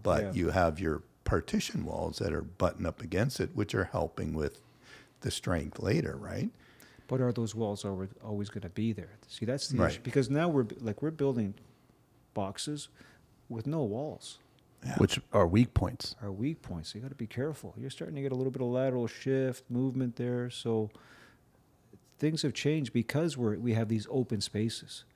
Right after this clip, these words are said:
Speaker 2: So we're thinking more now of steel frames to counter this lateral shift.
Speaker 3: So is that why I would see, on, I guess, on a box foundation concrete setup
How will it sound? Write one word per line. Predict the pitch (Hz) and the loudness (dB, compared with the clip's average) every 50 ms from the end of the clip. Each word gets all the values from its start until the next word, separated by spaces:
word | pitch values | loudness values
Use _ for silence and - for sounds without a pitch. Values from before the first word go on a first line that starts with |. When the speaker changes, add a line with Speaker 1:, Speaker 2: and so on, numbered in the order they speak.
| - - - - - - - | -20 -20 -20 -20 -20 -18 -6
Speaker 2:
So | - - 135 | 2 4 4
we're | 123 123 127 | 6 6 4
thinking | 123 - 156 156 135 147 135 120 | 4 4 4 4 4 4 4 4
more | 123 127 139 156 156 | 6 6 6 4 4
now | 135 120 110 104 101 | 4 4 4 4 2
of | 101 | 0
steel | - - - - 139 135 117 101 | -2 -4 -2 2 2 2 2 2
frames | - - 139 143 143 131 113 104 104 104 104 - - - - - - - - - - | 0 0 2 2 4 4 4 2 2 0 -2 -6 -8 -12 -16 -20 -20 -20 -20 -10 -2
to | - 127 | -2 -2
counter | 113 - - 127 131 143 147 139 127 110 | 0 0 0 0 2 2 2 2 2 2
this | 104 104 - - | 0 0 -2 -2
lateral | 107 107 113 113 120 117 110 101 82 80 | -2 0 0 0 0 -2 -2 -4 -4 -6
shift. | - - - 135 131 - - - - - - - - | -8 -8 -8 -8 -8 -8 -10 -14 -14 -14 -14 -10 6
Speaker 3:
So | - - | 10 10
is | 127 104 | 10 12
that | 113 127 139 143 | 12 10 10 10
why | 139 135 127 123 | 10 10 10 10
I | 117 117 | 10 10
would | 117 113 95 - | 10 8 8 8
see, | - - - - 127 120 117 113 110 | 6 6 8 8 8 8 10 10 10
on, | 107 104 101 | 8 8 8
I | 95 82 101 | 6 6 6
guess, | 98 107 104 - - | 6 6 6 6 6
on | 110 92 | 6 6
a | 85 | 4
box | 82 - - - 95 98 98 101 - - - - - | 2 -2 4 6 8 8 8 8 4 0 -2 -4 0
foundation | - - 110 95 95 90 104 101 98 92 - 101 92 - | 4 6 6 6 6 6 6 4 4 4 4 2 2 2
concrete | - - 101 95 92 - - 90 85 - | 4 4 4 4 4 2 0 0 2 4
setup | - - 113 104 98 92 90 87 - | 4 6 8 8 8 6 6 4 2